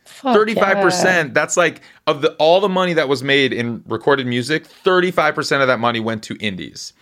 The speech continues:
Speaker 1: That's
Speaker 2: So, like,
Speaker 1: incredible. Wow.
Speaker 2: amazing.
Speaker 1: I did not know that. Yeah.
Speaker 2: Yeah. And, like, if you think of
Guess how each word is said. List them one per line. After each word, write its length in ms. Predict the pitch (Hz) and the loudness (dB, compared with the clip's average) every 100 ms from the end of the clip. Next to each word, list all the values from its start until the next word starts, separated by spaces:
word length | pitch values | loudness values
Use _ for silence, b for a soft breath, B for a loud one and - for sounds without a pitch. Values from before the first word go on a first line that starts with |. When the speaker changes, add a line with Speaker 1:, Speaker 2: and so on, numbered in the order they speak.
| B B B | B B B
Speaker 1:
That's 180 | 190 202 | -4 2
Speaker 2:
So, 220 | 262 175 | 4 4
like, 200 | 165 156 | 4 2
Speaker 1:
incredible. 440 | 196 185 147 135 | 2 0 0 0
Wow. 320 | 139 160 143 135 | -2 -2 -2 0
Speaker 2:
amazing. 460 | 165 247 147 147 - | 2 2 2 -2 -4
Speaker 1:
I 40 | |
did 80 | - | -8
not 0 | |
know 200 | 175 147 | -8 -6
that. 100 | - | -4
Yeah. 240 | 170 151 | -4 -2
Speaker 2:
Yeah. 360 | 147 226 185 113 | 0 2 2 0
And, 180 | 139 151 | -2 -2
like, 200 | 147 143 | -2 -4
if 100 | 147 | -6
you 60 | 156 | -8
think 240 | 202 185 | -6 -6
of 120 | 135 | -6